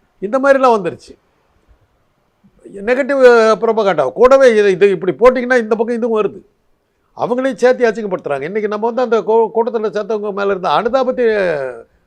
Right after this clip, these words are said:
கெடுத்துவிட்டார் அவர். இப்படிப்பட்ட குடும்பம் செத்தா என்னங்கிறதா பொதுமக்கள் மத்தியில பேசுறாங்க இன்னைக்கு.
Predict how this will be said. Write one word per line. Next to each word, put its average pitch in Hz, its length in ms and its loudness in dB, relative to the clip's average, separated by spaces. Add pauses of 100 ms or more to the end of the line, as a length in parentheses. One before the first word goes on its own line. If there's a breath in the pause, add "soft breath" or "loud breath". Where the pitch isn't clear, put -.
(360)
கெடுத்துவிட்டார் 165 460 -4
அவர். 82 260 -18 (960)
இப்படிப்பட்ட 220 400 -2
குடும்பம் 233 260 -4
செத்தா 226 380 0
என்னங்கிறதா 226 420 -2
பொதுமக்கள் 220 460 -4
மத்தியில 190 260 -4
பேசுறாங்க 135 400 -8
இன்னைக்கு. 82 260 -20